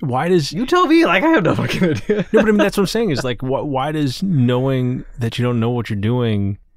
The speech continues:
Speaker 1: have to be so terrible?
Speaker 2: I, it, it has to do with the fact that, like, I rejected a script.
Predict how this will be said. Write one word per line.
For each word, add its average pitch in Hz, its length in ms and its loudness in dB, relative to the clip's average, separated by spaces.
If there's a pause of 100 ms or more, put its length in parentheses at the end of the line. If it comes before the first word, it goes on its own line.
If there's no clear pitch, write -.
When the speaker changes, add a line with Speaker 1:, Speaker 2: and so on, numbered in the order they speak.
(260)
Speaker 1:
have 117 240 -8
to 117 60 -8
be 113 140 -2
so 113 180 -4
terrible? 113 580 -8 (480)
Speaker 2:
I, 151 160 -6 (140)
it, 160 140 -4 (640)
it 185 80 -2
has 180 240 -2
to 175 80 -8
do 180 140 0
with 170 80 0
the 151 100 -2
fact 147 220 -2
that, 123 120 -4
like, 127 220 -2
I 127 180 -2
rejected 113 460 -2
a 92 60 -6
script. - 560 -8